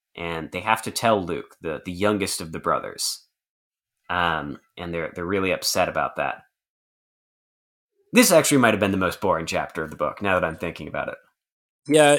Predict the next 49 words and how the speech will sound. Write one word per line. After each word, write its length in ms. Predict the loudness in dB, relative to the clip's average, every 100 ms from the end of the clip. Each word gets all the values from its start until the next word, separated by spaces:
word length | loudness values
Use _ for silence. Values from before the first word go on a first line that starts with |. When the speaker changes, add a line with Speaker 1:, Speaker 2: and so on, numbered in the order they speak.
| 4
Speaker 2:
it 160 | 2
was, 320 | 4 2 4
uh, 460 | 6 6 6 4 -2 -10 _ _ _ _ _ _ _ _ _ _ _ _ _ _ _ _ _
it 40 |
was 80 | -6
a 40 | -2
little 220 | 0 0
rough 600 | 2 6 4 2 -8 -16 _
at 180 | -2 2
some 120 | 0
<laughs> 0 |
point. 520 | 0 -8 -12 -8 -8 -8 -12 -12
I 120 | -2 0
enjoyed 460 | 0 -2 -6 -2
it. 180 | -2 -4 _ _ _ _ _ _ 2
I 40 |
mean, 180 | 6 8
you 80 | 8
know, 120 | 8
it, 180 | 10 10
it 180 | 10 8
basically, 580 | 8 8 6 4 6 6
it 80 | 6
was, 200 | 2 6
yeah, 260 | 6 6
it 60 | 4
was, 220 | 2 -2 2
I, 80 | 6
it 100 | 8
was 160 | 8 8
when 100 | 6
I 60 |
was 100 | 4
like, 160 | 4 4
"All 60 | 6
right, 180 | 6 4
cool. 280 | -2 -2
So 200 | 0 0
this 280 | 2 2 0
is 80 | -4
apparently 360 | 0 0 0 -2
what 140 | -4
the 60 | -6
premortal 560 | -6 -4 -4 -8 -10
world 340 | -12 -14 -14 -16
is. 240 | -8 -8
There's 340 | -6 -6 -4
children 460 | -2 2 2 2 0
everywhere." 560 | -2 -4 -4 -4 -6